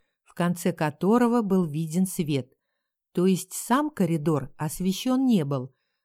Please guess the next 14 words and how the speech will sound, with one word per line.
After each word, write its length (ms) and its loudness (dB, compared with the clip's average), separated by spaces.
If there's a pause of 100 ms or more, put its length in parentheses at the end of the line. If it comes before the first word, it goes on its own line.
(120)
но 140 -2
помещение, 800 0
в 80 -8
которое 580 -2
он 220 -4
вёл, 480 0
было. 540 2 (680)
Прямо 420 2
над 240 0
проёмом 680 2 (180)
беспорядочно 960 0
мельтешили 760 0
сегментами 840 2
цифр 580 -2